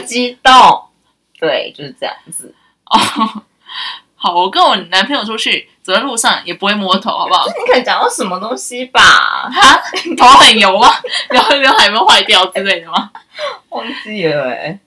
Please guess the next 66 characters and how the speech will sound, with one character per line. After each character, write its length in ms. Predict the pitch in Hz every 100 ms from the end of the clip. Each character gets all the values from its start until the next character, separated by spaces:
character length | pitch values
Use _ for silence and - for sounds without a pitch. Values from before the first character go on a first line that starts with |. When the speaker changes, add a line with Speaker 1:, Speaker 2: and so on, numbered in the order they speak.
| _ _ _ _
Speaker 1:
太 120 | 165 -
久 140 | -
了。 140 | - -
所 160 | 220 208
以， 20 |
但 160 | 240 170
我 60 |
觉 80 | 147
得 60 | 175
这 80 | 196
种 100 | 131
男 140 | 117
生 140 | 156 156
对 80 |
我 60 | 151
来 100 | -
说 100 | 143
就 60 | 147
是， 220 | 151 - _ _ _ _ _ _ _ _ _
哦， 200 | - 202 -
就 80 | 311
是 60 | 554 403
先 120 | 311 311
不 140 | 202
论 120 | 240
我 60 | 151
对 80 | 185
他 60 |
有 40 | 170
没 60 |
有 40 | 165
兴 200 | 170 160
趣 80 |
这 40 | 156
件 120 | 143
事 60 | 175
情， 120 | 175
但 80 | 254
我 120 | 180
觉 100 | 165
得， 160 | 190 - _ -
哎， 100 | 214
结 160 | 302
果 100 | 311
整 80 | 480 339
个 40 |
聊 140 | 233 240
到 80 |
超 280 | 294 403 277
远。 160 | 240 - _
不 80 | 220
是， 120 | 285 254
反 100 | 185
正 100 | 277
我 60 |
觉 60 | -
得 200 | 605 -
这 80 | -
种 100 | 220
男 180 | 180 185
生 140 | 247
就 80 | 269
是 260 | 269 269 247 - 571 - _ _ _ _ _ _ _ _ _
会 80 | 254
喜 120 | 254
欢， 240 | 160 180